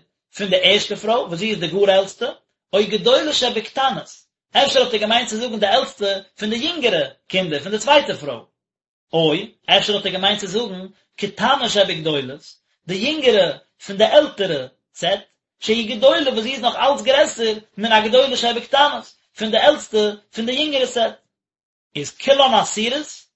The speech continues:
אלע זענען אין כלל פון דער ספק קידושין, חוץ מן הקטנה שבקטנות. דברי רב מאיר.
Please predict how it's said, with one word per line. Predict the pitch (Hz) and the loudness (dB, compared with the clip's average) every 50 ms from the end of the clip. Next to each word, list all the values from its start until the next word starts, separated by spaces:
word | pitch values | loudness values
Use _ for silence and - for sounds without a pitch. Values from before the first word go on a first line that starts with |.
| _ _ - - | _ _ 0 4
אלע | 254 285 285 247 | 4 6 6 4
זענען | 214 226 214 202 190 | 4 2 0 -2 -4
אין | 185 - | -8 -4
כלל | 202 220 226 226 - | 0 2 2 2 2
פון | - 185 | -2 -6
דער | 175 170 | -8 -8
ספק | 160 - 233 220 - 190 - | -6 -6 -8 -8 -8 -10 -10
קידושין, | - 160 156 196 240 240 - - 185 175 170 175 _ _ _ _ _ _ _ _ - | -10 -8 -4 -4 -2 -2 -2 -6 -6 -10 -16 -20 _ _ _ _ _ _ _ _ -2
חוץ | 220 247 262 254 - - | -2 -2 -2 -2 -6 -10
מן | 170 170 170 | -8 -6 -4
הקטנה | 160 156 - 214 208 202 190 - | -6 -4 -2 -2 -2 0 0 -2
שבקטנות. | - 165 151 151 - - 143 131 131 127 - _ _ - | -4 -4 -6 -8 -10 -8 -10 -10 -10 -12 -16 _ _ -10
דברי | 220 220 226 214 208 202 202 | -8 -2 2 2 4 4 4
רב | 190 170 | 2 2
מאיר. | 175 170 170 160 156 | 0 -4 -4 -4 -4